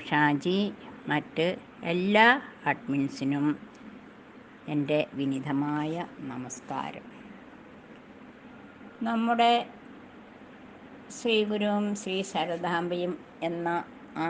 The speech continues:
മഹത് കുടുംബത്തിൽപ്പെട്ട എല്ലാവർക്കും ഈ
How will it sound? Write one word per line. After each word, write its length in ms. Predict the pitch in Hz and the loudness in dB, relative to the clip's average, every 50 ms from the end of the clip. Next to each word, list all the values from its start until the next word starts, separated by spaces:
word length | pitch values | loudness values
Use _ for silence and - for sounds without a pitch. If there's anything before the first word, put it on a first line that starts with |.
| 180 170 | 0 0
മഹത് 440 | 175 170 143 - 165 165 - - - - | 0 0 0 2 0 -2 -2 -4 -12 -10
കുടുംബത്തിൽപ്പെട്ട 1800 | - 160 147 - 165 156 170 165 123 - - - - - - - - - - - - 165 247 - - - - - - - - 160 151 - - 147 143 151 - - - - - - - - - - - - - - - - - - - | -8 -6 -4 -2 0 2 4 2 2 2 -2 -14 -18 -18 -18 -18 -20 -18 -10 -4 -2 -2 -2 -2 -6 -12 -18 -18 -18 -10 -4 -4 -4 -2 0 0 0 0 0 -4 -12 -18 -20 -20 -20 -20 -18 -18 -18 -18 -18 -18 -18 -18 -18 -14 -8
എല്ലാവർക്കും 960 | 165 151 151 151 151 151 156 151 151 156 151 151 156 151 - - 160 156 151 151 151 - - - - - - - - - - - - - - - - - - - - - - - - - - - - - - - - - - - - - - - - - | -4 0 2 4 6 6 6 6 4 4 2 2 0 -2 -2 -2 0 2 2 2 2 0 -4 -16 -18 -18 -18 -18 -18 -18 -18 -18 -18 -18 -18 -18 -18 -18 -18 -18 -18 -18 -18 -18 -18 -20 -18 -18 -18 -18 -18 -18 -18 -18 -18 -18 -18 -18 -18 -16 -8 -2
ഈ 120 | 214 240 | 0 2